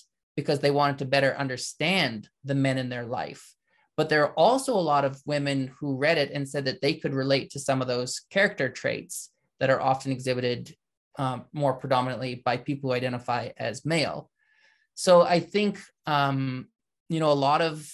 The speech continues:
the stuff that I do, it is generalized, but if I have the audience where it's predominantly men, I'll focus more on, you know, the, like, our go-to is anger. We're angry, we're irritable, but what, what, what I learned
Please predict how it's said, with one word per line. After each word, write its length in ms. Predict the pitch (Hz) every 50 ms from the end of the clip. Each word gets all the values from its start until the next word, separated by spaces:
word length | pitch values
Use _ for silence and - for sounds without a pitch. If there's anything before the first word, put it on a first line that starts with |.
| - - -
the 100 | 156 147
stuff 300 | 147 - 175 156 160 -
that 100 | - 147
I 100 | 151 147
do, 320 | 143 143 147 139 156 165 -
it 160 | - 160 143
is 320 | 147 147 147 139 135 135 -
generalized, 720 | - 139 139 143 156 160 165 170 175 180 170 - - 139
but 240 | 151 143 131 - -
if 140 | 160 - 143
I 60 | 143
have 280 | 147 147 147 143 143
the 80 | 139 -
audience 480 | - 139 135 139 151 147 147 139 - -
where 120 | 139 135
it's 100 | 131 127
predominantly 540 | - _ _ 139 139 139 139 139 131 95 131
men, 360 | 135 135 135 139 151 165 175 -
I'll 220 | 160 139 139 139 -
focus 500 | - - 151 143 - 143 139 - - 147
more 340 | 143 143 143 143 139 135 -
on, 540 | 143 139 135 135 135 135 131 131 131 135 - _ _ _ _ _ _ _ _ -
you 100 | 151 151
know, 160 | 151 147 143
the, 520 | 139 135 135 139 139 139 135 123 123 127 - - _ _ _ _ _ -
like, 140 | - 151 -
our 140 | - 170 175
go-to 320 | 151 151 180 180 - 208
is 100 | 175 135
anger. 460 | 131 131 160 185 175 135 - - - _ _ _ _ _ _ _ _ _ _ _
We're 180 | 143 147 143 -
angry, 560 | 147 160 190 214 214 220 226 233 233 214 208
we're 220 | 175 160 160 - -
irritable, 760 | - 175 175 180 185 196 202 185 208 208 208 208 202 202 202 -
but 160 | 170 147 156
what, 240 | 165 160 156 - - -
what, 260 | 165 165 143 - - _ _ _ _ _ _ _ _ _ _ _ _ _ _
what 180 | - 160 165 165
I 240 | 139 143 160 220 233
learned 460 | 208 175 165 156 151 156 151 147